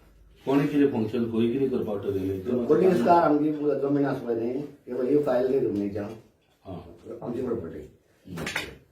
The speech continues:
Speaker 2: थंय, अं, हेजो मंडप आसा, गणपती उत्सव, गणपती करपाकच तो. कितें, आनी तो मंडप आमी घालून दिला तांकां,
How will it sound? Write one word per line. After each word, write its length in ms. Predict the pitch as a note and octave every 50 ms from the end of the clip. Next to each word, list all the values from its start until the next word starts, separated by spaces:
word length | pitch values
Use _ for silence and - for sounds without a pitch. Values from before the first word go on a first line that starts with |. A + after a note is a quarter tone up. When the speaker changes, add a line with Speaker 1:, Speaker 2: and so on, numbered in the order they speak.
| _ _ _ _ -
Speaker 2:
थंय, 320 | D#3 D#3+ E3 E3+ E3+ E3+ - - - - - - - - - -
अं, 520 | D3 C#3+ D3 D3 D3 D3+ E3+ D#3+ C#3 C#3+ C#3
हेजो 520 | C#3 C#3 C3+ C#3+ D#3 C#3+ B2+ G#2 G2+ G2+ B2
मंडप 760 | B2 C#3+ D#3+ D#3+ D#3+ F3 D#3 - - - - - _ - A2+
आसा, 140 | - G2+ G#2
गणपती 360 | G2+ A#2 A#2 A#2+ C3+ D3 D#3
उत्सव, 260 | D#3 D#3 - - -
गणपती 580 | D3 A#2 G#2+ A#2+ B2 D3 D3 D3+ F3+ F#3+ F#3+ -
करपाकच 420 | F#3 - - F3 F3 F3 F#3+ F#3+
तो. 320 | - - - - - - - _ _ _ - -
कितें, 500 | - F2 F2 - - - - - G2 A2
आनी 280 | A#2 A2+ A#2 C#3 D3+ C#3+
तो 260 | - F3 F#3+ F#3 E3
मंडप 360 | E3 E3+ E3+ F3 F3+ F#3 G#3
आमी 300 | G#3+ A3 G#3+ F#3+ G3 A3
घालून 260 | A3 G3+ F3 E3+ E3+
दिला 200 | F3 E3+ E3+ E3+
तांकां, 300 | E3 D#3 D3+ C#3+ C#3 B2+